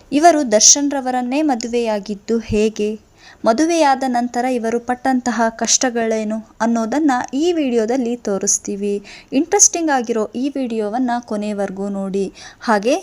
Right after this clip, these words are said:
ನೀವಿನ್ನು ನಮ್ಮ YouTube ಚಾನಲನ್ನ ಸಬ್ಸ್ಕ್ರೈಬ್ ಮಾಡ್ಕೊಂಡಿಲ್ಲ ಅನ್ನೋದಾದ್ರೆ ದಯವಿಟ್ಟು ನಮ್ಮ YouTube ಚಾನಲನ್ನ ಸಬ್ಸ್ಕ್ರೈಬ್ ಮಾಡ್ಕೊಳ್ಳಿ. ವಿಜಯಲಕ್ಷ್ಮಿ ಅವರ ಹಿನ್ನೆಲೆ ಏನು? ಫ್ರೆಂಡ್ಸ್, ವಿಜಯಲಕ್ಷ್ಮಿ ಹುಟ್ಟಿದ್ದು ನವೆಂಬರ್ ಹನ್ನೊಂದನೇ ತಾರೀಕು.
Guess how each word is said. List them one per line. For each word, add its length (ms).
ನೀವಿನ್ನು 440
ನಮ್ಮ 260
YouTube 380
ಚಾನಲನ್ನ 540
ಸಬ್ಸ್ಕ್ರೈಬ್ 580
ಮಾಡ್ಕೊಂಡಿಲ್ಲ 560
ಅನ್ನೋದಾದ್ರೆ 960
ದಯವಿಟ್ಟು 460
ನಮ್ಮ 200
YouTube 440
ಚಾನಲನ್ನ 540
ಸಬ್ಸ್ಕ್ರೈಬ್ 560
ಮಾಡ್ಕೊಳ್ಳಿ. 540
ವಿಜಯಲಕ್ಷ್ಮಿ 800
ಅವರ 340
ಹಿನ್ನೆಲೆ 680
ಏನು? 380
ಫ್ರೆಂಡ್ಸ್, 440
ವಿಜಯಲಕ್ಷ್ಮಿ 720
ಹುಟ್ಟಿದ್ದು 600
ನವೆಂಬರ್ 580
ಹನ್ನೊಂದನೇ 680
ತಾರೀಕು. 680